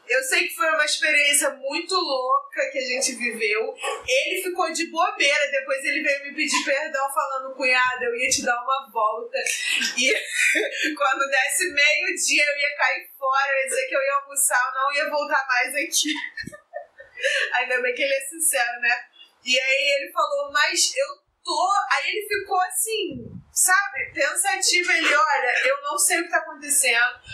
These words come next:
mas, gente, eu sei que ele tocou todas as músicas, a conferência inteira, e hoje ele tem esse testemunho", sabe? E aí, é, o Espírito Santo ensina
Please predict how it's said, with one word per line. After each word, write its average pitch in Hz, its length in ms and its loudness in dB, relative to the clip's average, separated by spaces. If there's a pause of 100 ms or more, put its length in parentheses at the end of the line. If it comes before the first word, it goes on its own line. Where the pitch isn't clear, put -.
(260)
mas, 254 260 0
gente, 269 260 0
eu 262 80 0
sei 240 160 2
que 269 80 -2
ele 269 160 -2
tocou 262 380 -2 (120)
todas 294 540 -2
as 320 140 0
músicas, 269 500 -2
a 240 100 -2
conferência 262 600 -2
inteira, 247 600 -2
e 233 120 -2
hoje 247 200 0
ele 277 180 -4
tem 262 200 -2
esse - 180 2
testemunho", 320 880 0 (300)
sabe? 254 540 0 (760)
E 254 200 4
aí, 254 420 2
é, 277 160 4
o - 40 -10
Espírito 359 360 0
Santo 359 320 2
ensina 349 840 4